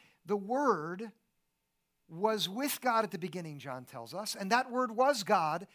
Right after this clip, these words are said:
at the beginning. And now watch, John will show us that the word of God at the beginning had a personal identity. Look at verse two. "He was in the beginning with God."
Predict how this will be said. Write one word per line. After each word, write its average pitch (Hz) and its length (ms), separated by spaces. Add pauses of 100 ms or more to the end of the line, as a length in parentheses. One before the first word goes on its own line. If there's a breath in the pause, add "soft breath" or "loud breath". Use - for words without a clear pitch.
(300 soft breath)
at 233 240
the 226 100
beginning. 214 600 (600 soft breath)
And 175 200
now 220 240
watch, 190 500 (300 soft breath)
John 208 520 (200 soft breath)
will 190 160
show 254 300
us 208 180
that 208 220
the 196 100
word 240 500 (400 soft breath)
of 190 220
God 233 240
at 233 80
the 196 80
beginning 214 400
had 190 200
a 208 100
personal 233 560
identity. 190 640
Look 208 200
at 208 80
verse 202 260
two. 165 280 (220 loud breath)
"He 208 540 (240 loud breath)
was 170 400
in 254 420 (220 soft breath)
the 190 100
beginning 165 640 (220)
with 196 320
God." 113 420